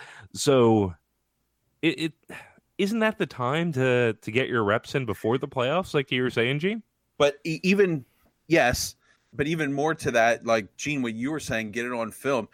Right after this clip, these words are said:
Speaker 2: This affects future games. So everyone right now focuses on Butler and with a secondary to J J Redick. Like, if they, if, if Butler's not taking the shot, your next best option is J J, at least for,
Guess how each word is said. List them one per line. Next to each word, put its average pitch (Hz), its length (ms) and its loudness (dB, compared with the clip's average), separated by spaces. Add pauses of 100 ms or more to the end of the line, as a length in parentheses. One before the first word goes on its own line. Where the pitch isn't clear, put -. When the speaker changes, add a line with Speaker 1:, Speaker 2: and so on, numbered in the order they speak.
(260)
Speaker 2:
This 147 180 0
affects - 580 0
future 120 380 -2
games. 110 520 -10 (180)
So 110 360 -6 (680)
everyone 202 360 4
right 165 200 2
now 135 420 2 (100)
focuses 139 500 -2
on 120 140 -2
Butler 110 440 2 (100)
and 104 260 -6
with 113 200 -6
a 107 40 -4
secondary 117 720 2
to 117 140 -10
J 107 220 -2
J 95 140 -2
Redick. 71 400 -6
Like, 101 260 -2
if 104 120 -6
they, 123 200 0
if, 113 180 -6 (160)
if 85 380 -8
Butler's 165 300 2
not 151 140 -2
taking 127 220 -4
the 113 80 -6
shot, 104 380 2 (220)
your 127 100 0
next 147 320 0
best 113 240 2
option 104 400 0
is 92 120 -14
J 101 260 -4
J, 87 200 -8
at 85 80 -10
least 98 320 -12
for, - 140 -10